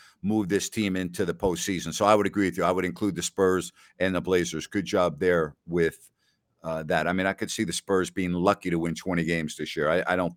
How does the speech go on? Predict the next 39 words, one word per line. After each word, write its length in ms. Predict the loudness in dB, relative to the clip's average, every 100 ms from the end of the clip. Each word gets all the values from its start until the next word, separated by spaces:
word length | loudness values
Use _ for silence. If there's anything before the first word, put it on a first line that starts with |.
| -6
think 160 | -4
they're 160 | -2 0
there 240 | 2 2
yet. 240 | 2 0 0
But, 200 | 2 0 -2 -20 -14 -8
uh, 80 | -8
if, 320 | 0 2 2 2
if, 200 | 2 2 2
if 280 | 4 4 4
Victor 320 | -4 0 0
Wembanyama 840 | 2 2 2 0 4 4 4 0 -2
is 220 | -2 -2
as 120 | -2 0
good 180 | 0
as 120 | 2 2
everyone 380 | 2 2 0
says, 400 | -2 4 4 4
in 80 | 0
other 160 | 0 0
words, 260 | 0 0
if 100 | -2 0
they, 160 | 0 -2 -8 -20 _
if 80 |
he's 240 | -2 0 4
that 220 | 4 4
guy, 360 | 6 6 6 2 -2
it 100 | 0
won't 240 | 0 0
take 180 | -2 0
long 300 | 2 2 0
before 320 | -2 0 2
they're 180 | 4 2
a 60 | 4
very 240 | 2 2
relevant 460 | 2 2 0 -4 -4
team 200 | -4 -2
in 80 |
the 60 | -2
West. 360 | -2 -4 -6